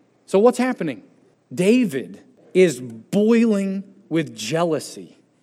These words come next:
for God's glory. He's jealous that God would be manifested in the midst of his people. 'Cause remember, who are these oppressors? Who are these ones who are breaking the law?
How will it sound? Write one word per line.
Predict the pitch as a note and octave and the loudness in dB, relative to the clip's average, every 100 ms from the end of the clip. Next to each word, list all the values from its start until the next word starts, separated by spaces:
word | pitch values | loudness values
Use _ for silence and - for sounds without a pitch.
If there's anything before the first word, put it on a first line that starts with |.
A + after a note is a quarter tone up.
| _ _ | _ _
for | - | -2
God's | C#3+ D#3 D3 C#3+ A#2 | 2 2 2 0 -6
glory. | A#2 G#2 F2+ - _ _ _ _ - | -12 -12 -12 -18 _ _ _ _ 0
He's | A3+ A3 E3 - | 4 4 2 -8
jealous | C3+ B2+ D#3+ A3 A#3+ D#3+ - - - _ _ _ _ | -14 -4 2 4 6 4 -2 -16 -20 _ _ _ _
that | F#3+ F#3 | 2 4
God | G3 A3 A3 | 4 4 4
would | G3 | 2
be | F3 G3 F#3 | 4 0 0
manifested | F3 G#3 B3 A#3 - F3+ D3 - D#3 - - | 2 4 4 0 0 0 0 -4 -4 -6 4
in | G#3+ | 6
the | G#3+ | 8
midst | G#3+ C4 G#3+ | 8 6 4
of | A3 | 2
his | G#3+ | 4
people. | C4 C#4 A#3 G3 | 2 4 4 4
'Cause | - A#3+ A3 | 6 6 8
remember, | B3+ D4+ B3 | 6 8 8
who | B3+ D4 | 8 8
are | |
these | C4+ A#3 | 6 4
oppressors? | A#3 - D4 - B3 - - | 2 2 2 4 2 2 -2
Who | - D4 | 8 10
are | D4+ C#4 | 10 8
these | C4 | 6
ones | A3+ C#4 C#4 | 4 4 4
who | G3+ B3+ | 6 6
are | A#3 | 6
breaking | E3+ G#3 B3+ D4 B3+ A#3+ A3 - - | 6 8 8 8 2 2 0 -4 4
the | G#3 | 4
law? | B3+ C#4+ D4+ D4+ C#4 F3+ | 6 6 8 8 6 2